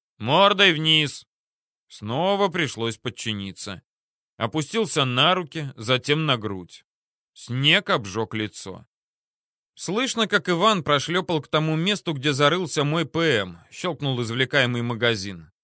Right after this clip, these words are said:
Проверяет, сколько там патронов. Лязгнул затвор, передернул его, значит, один патрон выскочил.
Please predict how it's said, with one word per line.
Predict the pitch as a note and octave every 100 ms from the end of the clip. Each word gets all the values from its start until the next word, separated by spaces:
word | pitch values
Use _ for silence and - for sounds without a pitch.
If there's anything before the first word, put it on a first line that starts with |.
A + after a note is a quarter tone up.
| _
Проверяет, | A2+ B2 B2+ C#3 B2+ G#2
сколько | - C3+ A#2+
там | B2 A#2+
патронов. | B2+ - A2+ F#2+ E2+ - _ _
Лязгнул | G#2+ D3+ E3+ F#3 E3+
затвор, | F3+ A#2+ A#2+ G#2+
передернул | - A#2+ D#3 A#2+ A2+ G#2+ G#2+
его, | G#2 G2+ G2+
значит, | F2+ A#2+ D3 -
один | A2+ A#2 B2+
патрон | A2+ A2+ A#2+
выскочил. | G#2+ A2 - G#2 - F#2+